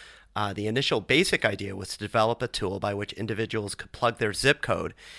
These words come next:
into Swing Left's website and quickly locate the nearest U S House district whose seat was,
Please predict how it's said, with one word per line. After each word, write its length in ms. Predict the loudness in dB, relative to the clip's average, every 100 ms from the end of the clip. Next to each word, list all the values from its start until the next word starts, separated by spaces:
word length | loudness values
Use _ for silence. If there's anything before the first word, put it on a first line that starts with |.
| -20 -8
into 180 | -4 -2
Swing 340 | -2 0 2
Left's 260 | 2 0 2
website 440 | 6 6 6 0
and 140 | 0 -4
quickly 340 | -4 0 0
locate 460 | 0 -2 -2 -4 -2
the 80 |
nearest 480 | -4 -2 -2 -2 -4
U 160 | -4 -2
S 160 | -4
House 320 | 0 0 0 -2
district 500 | -6 -6 -8 -10 -14 -20 -20 -10
whose 160 | -8 -4
seat 280 | -2 -2 2
was, 460 | 2 2 -2 -10